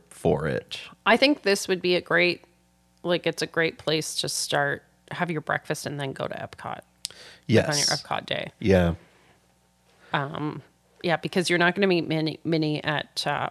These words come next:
Speaker 2: or Donald at, uh, Garden Grill.
Speaker 1: No.
Speaker 2: So you might as well start your day with Cape May and then end your day with Garden Grill.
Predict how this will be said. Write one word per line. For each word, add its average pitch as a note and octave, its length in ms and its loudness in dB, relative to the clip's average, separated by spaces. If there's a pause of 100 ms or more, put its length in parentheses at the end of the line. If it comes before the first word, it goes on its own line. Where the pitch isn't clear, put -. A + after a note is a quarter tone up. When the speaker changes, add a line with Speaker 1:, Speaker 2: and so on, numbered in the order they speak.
Speaker 2:
or D#3+ 120 0
Donald C#3+ 420 -4
at, - 260 0 (420)
uh, C#3 340 -4 (120)
Garden C#3+ 300 -2
Grill. - 360 -6 (380)
Speaker 1:
No. F#2 300 4 (1040)
Speaker 2:
So D3 420 -2
you F#3 80 2
might F#3+ 200 6
as B3 160 2
well G3+ 120 8
start E3 300 4
your G#3+ 100 0
day F#3 200 2
with E3 440 0 (340)
Cape - 220 0
May D3 380 -2
and F3+ 120 2
then D#3+ 140 0
end E3 280 -2
your E3 100 -2
day D3 320 0 (180)
with - 200 -6
Garden D3+ 280 0
Grill. C3+ 260 -6